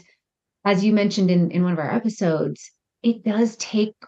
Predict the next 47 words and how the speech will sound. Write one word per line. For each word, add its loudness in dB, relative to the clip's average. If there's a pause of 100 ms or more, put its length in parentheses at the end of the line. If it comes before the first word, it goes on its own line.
repetition. -2
It 0
takes -6
listening 2
to -2
it 0
a -2
couple -4
of 0
times -2
and 2
letting 2
it -2
land 2
and 0
wash -4
over 0
and 0
taking 0
notes. 0 (260)
And -8
so 2
if -4
that's 0
how 0
you're 2
feeling 0
right 0
now, 2
it's -4
exactly -2
where 0
I -4
would -4
expect -6
you, -6
expect -6
you -6
to -4
be. -8 (320)
My 0
students -4
that -6
come -4
into -2
my -6
programs, -4